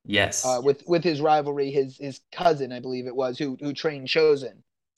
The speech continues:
Speaker 1: Exactly. So I'd, I'd love to see them expand upon that lore a lot. And, uh, yeah, I'm excited. So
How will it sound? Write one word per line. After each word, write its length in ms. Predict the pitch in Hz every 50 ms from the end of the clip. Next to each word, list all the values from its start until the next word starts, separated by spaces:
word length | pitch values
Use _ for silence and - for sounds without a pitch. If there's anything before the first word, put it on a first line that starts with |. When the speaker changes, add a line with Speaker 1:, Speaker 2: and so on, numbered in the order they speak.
| - _ -
Speaker 1:
Exactly. 560 | 104 98 98 92 92 92 92 - 90 85 76
So 160 | - - 87
I'd, 180 | 90 98 107 85
I'd 160 | 98 110 107
love 200 | 113 117 120 117
to 60 | 113
see 200 | 104 - 120 113
them 180 | 107 104 101 101
expand 420 | 98 - - - 110 110 107 107
upon 300 | 104 104 104 101 98 98
that 220 | 95 92 95 85
lore 420 | 92 95 90 87 87 87 87 85 - 87
a 60 | 87
lot. 320 | 85 87 82 80 - - - - - - - _ _ _ -
And, 360 | - 95 90 87 87 87 85
uh, 340 | 85 82 82 82 82 82 90 92 - _ _ _ _ _ _
yeah, 240 | - 139 196 208 143
I'm 160 | - 95 117
excited. 480 | 123 120 - 135 131 147 139 110 95 -
So 400 | - - 110 104 104 101 101 101